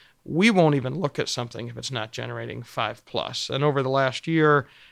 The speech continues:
the money we've put to work in twenty eighteen and nineteen, we're at five and a half percent plus. So we consider what we're doing deep value,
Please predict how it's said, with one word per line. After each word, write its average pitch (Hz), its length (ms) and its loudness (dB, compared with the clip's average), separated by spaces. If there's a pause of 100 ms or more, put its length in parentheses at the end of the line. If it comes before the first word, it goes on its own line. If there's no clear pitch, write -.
(160)
the 139 80 0
money 139 240 4
we've 135 280 -4
put - 220 -6
to 139 100 -8
work 131 400 -2
in 127 80 -12
twenty 135 360 -4
eighteen 135 420 -4
and 127 120 -2
nineteen, 131 640 -4 (320)
we're 156 200 6
at 123 120 0
five 131 220 2
and 123 80 -4
a 120 40 -8
half 123 260 -2
percent - 340 -10
plus. - 320 -6
So 135 440 0 (360)
we 190 180 2
consider 147 400 2
what 135 200 2
we're 147 160 2
doing 131 420 -2
deep 156 260 -4
value, 131 640 0